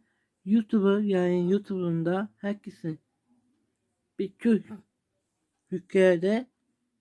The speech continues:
Türkiye'de herkes abone olmuyor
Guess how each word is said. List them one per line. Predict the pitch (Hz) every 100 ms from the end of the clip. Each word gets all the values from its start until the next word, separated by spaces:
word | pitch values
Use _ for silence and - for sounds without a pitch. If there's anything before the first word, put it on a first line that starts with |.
| _ _
Türkiye'de | 208 202 202 185 175 202 277 - _ _ _ _ _ _ _ _
herkes | 247 269 269 247
abone | 226 214 196 185 175 - _ _ -
olmuyor | 180 170 165 151